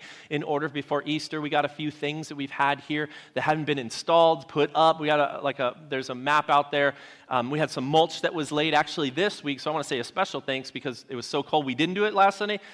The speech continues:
or last Saturday, but then during the week, two people came and just decided to get rid of that mulch pile and put it out for us. So for all of you who helped either on that day or throughout the week,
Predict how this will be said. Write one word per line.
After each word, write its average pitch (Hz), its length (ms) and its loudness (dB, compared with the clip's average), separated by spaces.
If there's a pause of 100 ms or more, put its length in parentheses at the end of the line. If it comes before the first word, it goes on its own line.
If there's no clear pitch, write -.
(180)
or 151 80 0
last 175 420 4
Saturday, 190 440 0
but 147 320 -2
then 160 180 -2
during 151 260 -4
the 139 80 -4
week, 147 440 -6
two 151 320 -4
people 147 360 -8
came 135 440 -10
and 120 100 -8
just 123 220 -12 (240)
decided 127 400 -2
to 123 60 -8
get 113 180 -6
rid 117 160 -6
of - 20 -6
that 113 160 -4
mulch 117 300 -8
pile 110 320 -2
and 110 160 -12
put 123 120 -12
it 107 120 -6
out 113 200 -4
for 104 200 -6
us. 101 100 -10
So 131 260 -4 (240)
for - 160 -2
all 180 200 6
of 165 80 -2
you 165 100 -2
who 156 140 0
helped 165 400 2
either 143 180 -4
on 147 160 0
that 139 220 -2
day 131 160 -2
or 127 120 -8
throughout 127 300 -2
the 131 80 -8
week, 123 320 -8